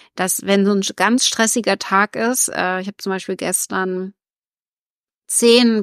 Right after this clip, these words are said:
Kursvideos aufgenommen, ich hatte ein Interview, ich hatte, äh, mehrere Termine an einem Tag und bin nur so durchgerauscht, hatte, glaub ich,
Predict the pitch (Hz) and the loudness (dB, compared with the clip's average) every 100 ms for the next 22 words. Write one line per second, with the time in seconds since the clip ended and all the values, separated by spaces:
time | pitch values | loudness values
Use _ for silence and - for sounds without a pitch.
0 | - - 254 262 - 240 226 220 - 185 | -4 2 2 2 0 0 0 0 -2 0
1 | 208 - 208 196 190 190 196 196 196 196 | 0 -2 -2 0 0 0 -2 -2 -4 -4
2 | 196 233 247 247 214 208 220 226 226 233 | -2 0 2 0 -2 -2 -2 0 2 0
3 | - - - - _ 208 233 214 - 196 | -2 -20 -20 -20 _ -2 0 -2 0 -2
4 | 190 190 190 190 - 180 185 185 185 - | 0 -2 -2 -2 -4 -4 -4 -4 -4 -6
5 | - 202 262 247 220 220 226 202 233 233 | -2 2 2 0 -4 -2 -2 2 2 2
6 | 196 104 147 185 - 202 208 254 - - | 2 -2 -2 -4 -4 -2 0 0 -2 -2
7 | 208 208 - 240 277 226 240 254 226 233 | 0 0 2 4 4 4 4 2 2 2
8 | 214 220 - 170 175 208 - 214 202 190 | 2 -2 -4 0 2 2 0 -4 -4 0
9 | 190 180 | -2 -2